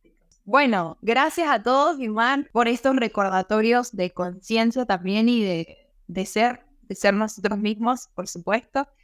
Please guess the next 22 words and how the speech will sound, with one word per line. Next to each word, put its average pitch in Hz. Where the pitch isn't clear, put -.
Así 196
que, 202
bueno, 220
ya 226
saben 254
que 226
pueden 220
seguir 202
a 220
Guimar 196
ahí 208
en 208
su 190
Instagram. 226
También 196
nos 233
pueden 226
seguir 202
a 214
nosotros 214
en 190
frecuencia, 233